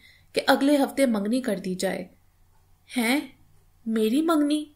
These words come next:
किससे अम्मा साईं?" "मनान शाह, आपका रिश्ता हमने हादिया शाह से तय किया है, जो मेरे बचपन के यार फजल शाह की इकलौती साहबजादी हैं।"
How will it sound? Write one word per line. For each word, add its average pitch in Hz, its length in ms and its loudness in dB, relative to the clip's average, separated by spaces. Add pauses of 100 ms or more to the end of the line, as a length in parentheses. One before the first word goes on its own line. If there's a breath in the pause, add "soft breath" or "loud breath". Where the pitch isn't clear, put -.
(140)
किससे 247 380 -2
अम्मा 214 260 0
साईं?" 214 360 -4 (500 loud breath)
"मनान 247 360 2
शाह, 254 520 -4 (240)
आपका 240 320 -2
रिश्ता 240 340 -2
हमने 240 340 -2
हादिया 226 420 -2
शाह 226 220 -2
से 233 140 -2
तय 226 200 -4
किया 196 260 -6
है, 190 280 -6 (400 soft breath)
जो 262 140 4
मेरे 277 200 2
बचपन 254 420 -2
के 262 120 -4
यार 220 400 -2
फजल 233 280 -2
शाह 208 240 -4
की 202 180 -6
इकलौती 214 560 -4
साहबजादी 190 560 -4
हैं।" - 320 -10